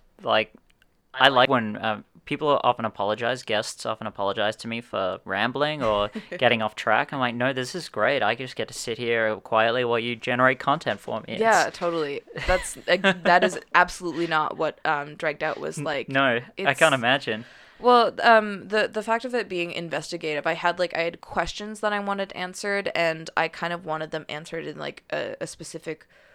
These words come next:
Speaker 2: way, if that makes sense. Like, I want it to, I want the story to kind of, like, flow.
Speaker 1: Yeah.
Speaker 2: Um, and so in order to do that, sometimes, like, you have to,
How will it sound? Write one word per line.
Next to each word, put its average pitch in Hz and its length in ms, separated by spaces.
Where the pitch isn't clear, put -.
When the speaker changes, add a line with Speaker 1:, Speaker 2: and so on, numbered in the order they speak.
Speaker 2:
way, 160 440
if 214 120
that 208 160
makes 214 240
sense. 226 380
Like, 175 180
I 180 100
want 190 220
it 190 120
to, 165 420
I 180 100
want 185 180
the 214 60
story 175 280
to 170 80
kind 156 240
of, 147 120
like, 135 320
flow. - 800
Speaker 1:
Yeah. 160 220
Speaker 2:
Um, 160 240
and 170 180
so 175 260
in 175 140
order 180 200
to 180 220
do 196 300
that, 156 420
sometimes, 156 720
like, 151 280
you 160 120
have 151 260
to, 147 400